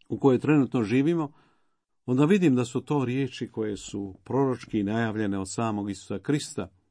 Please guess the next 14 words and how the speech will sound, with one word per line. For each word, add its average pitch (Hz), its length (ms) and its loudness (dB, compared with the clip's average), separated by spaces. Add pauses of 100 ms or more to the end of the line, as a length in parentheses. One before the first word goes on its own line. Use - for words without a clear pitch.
(840)
za 117 260 -2
ovo 98 280 0
vrijeme. 85 400 -10 (2750)
Stoga 151 640 2 (520)
I - 20 -8
sebe 151 380 4
i 120 40 4
vas 139 340 0
pozivam 135 760 2
da 113 220 2
dobro 151 420 2
promislimo 113 960 0
o 117 300 0
ovome 117 420 2